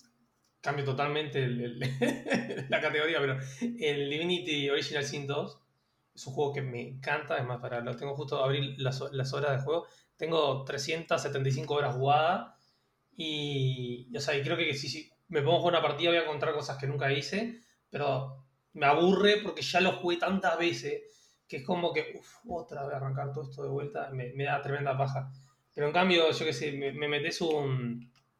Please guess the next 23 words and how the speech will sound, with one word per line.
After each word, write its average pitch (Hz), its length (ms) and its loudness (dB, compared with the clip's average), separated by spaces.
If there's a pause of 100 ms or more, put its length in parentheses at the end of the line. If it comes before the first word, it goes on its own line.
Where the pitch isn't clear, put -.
(420)
este, 139 480 -10
ay, 160 160 -8
que - 80 -20
no 135 120 -8
me 139 120 -8
sale 135 200 -10
el 135 80 -8
juego 143 160 -8
este - 160 -10
de... 135 320 -4 (1200)
Bueno, - 440 -2 (200)
un 175 120 -2
roguelike, 185 680 6
me 139 160 -2
pongo 160 300 4
con 165 100 0
un 165 60 -2
roguelike 180 400 4
ahora 185 560 6
y 175 140 0
es 170 80 0
como, 165 200 4
bueno, 143 500 2